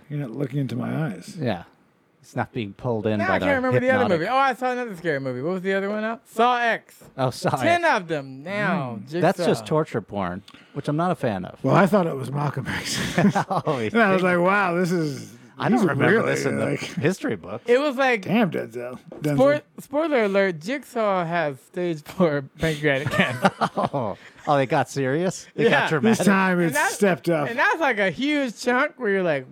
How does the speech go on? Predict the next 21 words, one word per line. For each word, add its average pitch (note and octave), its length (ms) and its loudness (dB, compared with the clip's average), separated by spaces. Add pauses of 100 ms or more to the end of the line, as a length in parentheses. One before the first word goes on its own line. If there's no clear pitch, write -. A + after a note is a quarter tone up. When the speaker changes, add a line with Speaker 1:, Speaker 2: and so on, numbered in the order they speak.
(100)
Speaker 3:
"Wow." D3 600 -6
Speaker 2:
That's B2+ 180 2
why C3 180 2
he B2 100 -2
did C3+ 180 -4
it G#2+ 100 0
all. G2+ 140 0
Speaker 3:
Interesting. C#3+ 600 -4
Speaker 2:
Yeah. B2 160 -2 (580)
Speaker 3:
But, E3 280 -8
uh, C3 300 -2 (1120)
Michael G#3 260 0
Beach G#3+ 280 -4
is D3 100 -4
in C#3+ 140 -2
it, F3+ 160 -8
you D3+ 100 -10
know, C#3+ 140 -2
my, C3 420 -4 (1000)
my C#3 200 -12
older C#3+ 580 -2